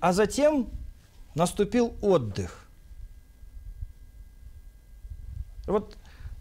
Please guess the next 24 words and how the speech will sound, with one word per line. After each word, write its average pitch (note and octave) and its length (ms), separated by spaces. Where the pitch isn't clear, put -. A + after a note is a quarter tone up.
мне F#3+ 320
кажется, E3+ 540
когда F#3 280
мы G3+ 280
в-, C3 240
глубоко A#3 520
размышляем G#3 680
над G3 180
этим, E3+ 300
мы F3 80
должны G3 400
увидеть, G#3+ 580
что - 240
любой G#3+ 480
созидательный G3 880
труд, A3+ 420
даже, F3 380
казалось F#3+ 500
бы, F3 140
очень, G3 560
м, A#2+ 880
такой C#3+ 220
вот C3 280
трудный, D#3+ 840